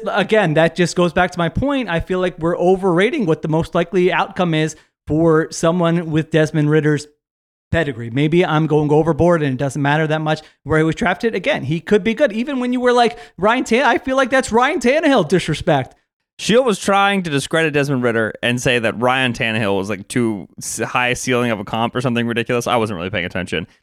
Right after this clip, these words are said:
Speaker 2: And he was summarily cut off by his own internet, which Comcast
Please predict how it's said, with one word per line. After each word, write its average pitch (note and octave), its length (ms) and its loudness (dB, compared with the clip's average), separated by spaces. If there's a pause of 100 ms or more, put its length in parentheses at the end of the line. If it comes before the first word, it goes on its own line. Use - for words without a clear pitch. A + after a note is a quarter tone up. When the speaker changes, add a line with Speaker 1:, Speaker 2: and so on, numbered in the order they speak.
Speaker 2:
And C3 100 0
he D3 60 0
was C#3 120 -2
summarily D#3+ 600 0
cut C#3+ 200 0
off B2+ 220 0
by A#2+ 140 0
his A#2+ 160 0
own A2 180 2
internet, G2+ 500 -2 (220)
which D3+ 320 -2
Comcast D#3+ 720 -2